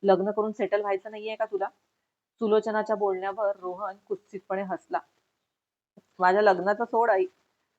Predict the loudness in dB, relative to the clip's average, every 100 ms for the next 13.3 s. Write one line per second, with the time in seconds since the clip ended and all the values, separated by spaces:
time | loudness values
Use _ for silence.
0 | -4 8 8 8 4 0 0 2 2 4
1 | 2 2 0 -2 -6 -4 -4 -6 -2 2
2 | 2 2 -2 -4 -6 -6 -10 -18 _ _
3 | _ _ -2 -2 2 2 6 6 4 2
4 | 0 2 4 4 2 2 2 -2 -8 -10
5 | -10 -12 -12 -18 _ _ _ _ 4 6
6 | 6 2 2 0 0 -2 -2 -2 -8 -8
7 | -6 -4 -4 -8 -10 -4 -4 -4 -6 _
8 | _ _ _ _ _ _ -6 -4 2 2
9 | 2 0 2 4 4 0 -6 _ _ -6
10 | -6 -2 -4 -2 0 2 2 0 -4 -6
11 | -6 -4 -2 0 0 -2 -4 -8 -8 _
12 | _ _ _ 0 2 2 0 2 2 2
13 | 0 0 -4